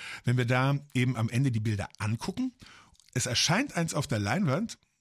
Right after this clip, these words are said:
und es geht ein Raunen durch den Raum oder ein Lachen oder es gibt irgendwie eine spontane Reaktion. Dann ist eigentlich schon alles über das Bild gesagt. Da muss, kann man sich noch überlegen, warum hat's funktioniert.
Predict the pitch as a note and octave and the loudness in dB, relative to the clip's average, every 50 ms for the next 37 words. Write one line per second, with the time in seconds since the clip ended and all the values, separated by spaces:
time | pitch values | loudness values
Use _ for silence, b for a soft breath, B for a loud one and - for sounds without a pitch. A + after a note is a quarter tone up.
0 | _ _ _ - D3+ D3 C#3+ - G3 D#3+ D3+ C3+ G#2 G2+ E2 G#2 A2+ A#2 A#2 G#2+ | _ _ _ -4 -2 -2 0 0 -2 0 0 -2 0 0 0 0 2 2 2 0
1 | G#2 F#2+ - G#2 G2 F#2+ - E2 E2 F#2 F#2+ G2 F#2+ G2 G#2 G#2 G#2+ G#2+ A#2 B2 | -2 -2 -4 -6 -6 -6 -6 -6 -6 -6 -6 -6 -6 -4 -4 -2 -2 0 0 0
2 | B2 A2+ G2+ F2+ - - A#2 G#2+ G#2+ G#2 A2 A2+ A2 B2 - F#3+ F#3+ - - G3 | 0 2 0 -2 -2 -2 -2 -2 -2 -2 -4 -4 -4 -2 0 -2 -2 -2 -2 -4
3 | F3+ - D4+ D#4 A3+ A#3 G#3 G3 F3 D#3+ D3+ - - C3+ C3 B2 - D3 D#3 F3+ | -2 -2 -2 0 2 2 2 2 2 2 0 0 0 0 0 0 2 2 2 2
4 | F3 C#3+ D3 C3 C3 A2 - - A2 F2 C#2 - B B B B B B B B | 2 2 2 2 0 0 -2 -4 -4 -4 -4 -8 B B B B B B B B
5 | B B B B - C3 D3 D#3+ - - D#3 E3 F3 - F#3 D3+ C3 D3+ E3 E3 | B B B B 0 0 0 2 0 0 2 2 2 2 2 2 0 0 0 0
6 | F3 E3 D#3+ E3+ D3 - E3+ E3 - - C#3 C#3 F#3 D#3+ G2 - - A2 A#2+ C#3+ | 0 0 0 -2 -2 -2 -2 -2 0 0 0 2 2 2 0 0 -2 -2 -2 -2
7 | C#3+ - - D3 C#3+ C3+ B2+ B2+ G#2+ B2+ A2+ A#2 C#3 A#2 A2+ A2+ C3 C#3+ C3+ A2+ | -2 -2 0 2 2 2 2 2 0 0 0 0 0 0 2 2 2 2 2 2
8 | G#2 C3+ G3+ F3+ B2+ G#2 - - - F#2+ F#2 - - E2+ E2+ G2+ C3 F3 | 2 2 4 4 2 2 0 -2 -4 -4 -4 -4 -4 -2 0 0 0 -2